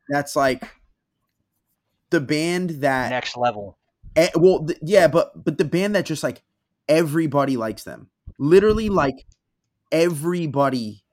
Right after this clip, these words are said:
Speaker 1: likes them. No matter what kind of shit you're into, if you're, like, a hardcore kid,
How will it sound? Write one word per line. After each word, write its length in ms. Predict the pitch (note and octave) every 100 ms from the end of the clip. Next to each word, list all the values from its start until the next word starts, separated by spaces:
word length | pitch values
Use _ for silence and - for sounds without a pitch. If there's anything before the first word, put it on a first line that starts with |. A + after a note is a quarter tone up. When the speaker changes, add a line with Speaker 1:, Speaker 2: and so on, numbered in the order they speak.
| _ _ A#2+
Speaker 1:
likes 300 | C3 C3 -
them. 180 | G#2+
No 100 | A#2+
matter 320 | C#3+ D#3 E3 D3+
what 360 | C3+ D#3 -
kind 200 | D#3+ D#3
of 60 | C#3
shit 220 | - C#3+
you're 160 | C#3 C3+
into, 460 | D3 C#3+ D#3 D#3+ -
if 160 | G#2+
you're, 180 | B2+ C#3+
like, 240 | C#3 C3+ - -
a 100 | A#2
hardcore 420 | B2 C#3+ D#3 D3
kid, 320 | - E3+ E3+